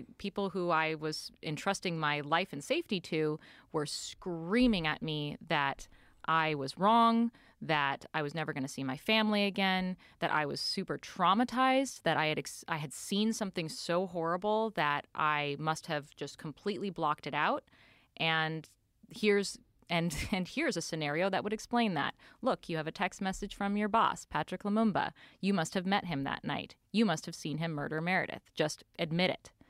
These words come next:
Just admit it. Remember, remember, remember." Like, they kept telling me, like, the, the gross thing about it was they kept telling me to remember. They didn't even tell me to, like, admit it. They were telling me that I just couldn't remember it. And I had to remember, or else I was never gonna see my family again.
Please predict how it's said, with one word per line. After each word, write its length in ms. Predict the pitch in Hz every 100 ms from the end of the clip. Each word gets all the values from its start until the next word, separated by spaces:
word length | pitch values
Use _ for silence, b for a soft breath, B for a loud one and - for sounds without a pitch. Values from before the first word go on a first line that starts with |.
| b b
Just 300 | - 151 -
admit 280 | 156 151 151
it. 100 | - _
Remember, 440 | 160 160 170 151 -
remember, 500 | 143 151 156 143 -
remember." 540 | - 165 156 - - - b b b b b
Like, 80 | 170
they 80 | 208
kept 120 | 269
telling 280 | 226 254 240
me, 80 | 196
like, 160 | 185
the, 180 | 180 -
the 220 | 175 165 151
gross 380 | 170 202 220 -
thing 220 | - 160
about 280 | 151 147 147
it 100 | -
was 160 | 147
they 80 | 147
kept 220 | - 202
telling 240 | - 185 170
me 180 | 160 156
to 240 | - 151
remember. 600 | 143 139 139 139 - 170 b b
They 100 | -
didn't 100 | 233
even 160 | 285 254
tell 180 | 185 196
me 140 | 185
to, 140 | - 160
like, 180 | 147 -
admit 360 | 147 143 151 156
it. 200 | - - b b b -
They 140 | 170
were 100 | 165
telling 340 | 160 208 226 214
me 140 | 175
that 100 | 170
I 80 | 156
just 200 | 160 -
couldn't 340 | - 196 -
remember 500 | 156 147 147 151 -
it. 220 | - - _ b b b
And 140 | - 160
I 80 | 156
had 260 | 170 165
to 120 | - 165
remember, 720 | 147 139 139 135 - - - _ _
or 160 | 175 156
else 180 | 147 156
I 60 |
was 120 | 147
never 200 | 147 139
gonna 120 | 127 135
see 160 | 139
my 140 | - -
family 380 | - 52 - -
again. 320 | - -